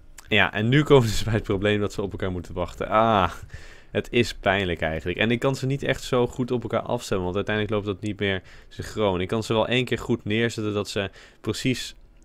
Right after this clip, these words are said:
dat deze precies aankomt als deze net weggaat. Maar ja, deze we-, baan is net iets langer en hij wacht ook een andere tijd. Dus uiteindelijk loopt het dan helemaal niet meer synchroon en dan werkt het allemaal niet meer. Maar nu hebben we in ieder geval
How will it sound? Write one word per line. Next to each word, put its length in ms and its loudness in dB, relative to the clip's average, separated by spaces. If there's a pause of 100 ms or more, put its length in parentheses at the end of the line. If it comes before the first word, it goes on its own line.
(140)
dat 100 -6
deze 240 2
precies 300 -8
aankomt 360 -4
als 140 -4
deze 260 0
net 220 -4
weggaat. 380 -2
Maar 140 -2
ja, 160 0
deze 460 2 (340)
we-, 320 0
baan 360 0
is 200 -4
net 220 -2
iets 280 -8
langer 520 -2
en 180 -4
hij 160 -4
wacht 260 -6
ook 160 -16 (180)
een 140 -14
andere 340 -4
tijd. 240 0
Dus 180 -8 (240)
uiteindelijk 500 0
loopt 260 0
het 80 -4
dan 100 -2
helemaal 220 -2
niet 80 -2
meer 100 -4
synchroon 440 -4
en 80 -4
dan 100 -6
werkt 180 -4
het 120 -12
allemaal 200 -8
niet 140 -6
meer. 160 -6
Maar 100 -2
nu 80 2
hebben 200 2
we 40 -2
in 60 0
ieder 140 2
geval 340 0